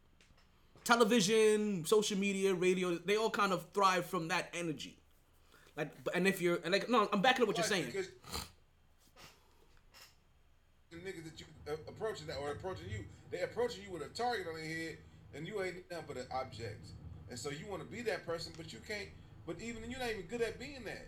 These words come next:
Speaker 2: So you gotta learn how to. That, m-, women know, gotta learn how to finesse their femininity. They just wanna be. I don't wanna.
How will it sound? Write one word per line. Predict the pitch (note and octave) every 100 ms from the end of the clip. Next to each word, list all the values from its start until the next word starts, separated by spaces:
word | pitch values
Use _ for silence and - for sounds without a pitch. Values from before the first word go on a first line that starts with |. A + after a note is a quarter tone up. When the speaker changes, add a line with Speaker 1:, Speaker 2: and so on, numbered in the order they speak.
| -
Speaker 2:
So | - G#3
you | A3+
gotta | C4+ B3 G#3+
learn | G#3+
how | G#3+
to. | G#3+ -
That, | A#3 - A#3+
m-, | -
women | A#3+ A#3 A#3
know, | A3 -
gotta | G#3+ A3
learn |
how | A3+
to | G#3+
finesse | A3 A#3 A3+
their | A#3
femininity. | A3 A#3 A#3+ B3+ C#4+ A#3+ - - - - -
They |
just | B3+ C4+
wanna | B3 G3+
be. | A3
I | A#3
don't | D4+
wanna. | C#4+ A3